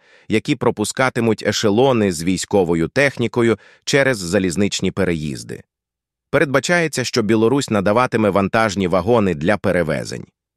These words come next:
Тому готуються відповідні проєкти договорів оренди та обслуговування вагонів з метою подальшого їх укладення з організаціями-орендарями та перевізниками. І головне, для забезпечення секретності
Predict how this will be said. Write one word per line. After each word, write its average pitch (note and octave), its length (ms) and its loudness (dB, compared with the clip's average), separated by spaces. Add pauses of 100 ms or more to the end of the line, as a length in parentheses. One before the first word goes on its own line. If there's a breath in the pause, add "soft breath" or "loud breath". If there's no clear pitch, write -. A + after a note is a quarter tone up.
(520)
Тому D#3 240 4
готуються C3+ 680 2
відповідні A#2 540 0
проєкти A2+ 560 2
договорів G2+ 640 2
оренди A2 720 2 (300 soft breath)
та C#3+ 120 2
обслуговування C3+ 880 2
вагонів B2 520 2
з F#2+ 60 0
метою A#2 440 2
подальшого A2+ 640 2
їх G#2+ 260 -2
укладення C#3 680 0 (300 loud breath)
з G#2 180 -6
організаціями-орендарями A#2 1800 2
та A2+ 140 0
перевізниками. A2 920 0 (460)
І C3 120 4
головне, C3 480 2
для A#2 220 2
забезпечення A2+ 720 2
секретності A2+ 880 -2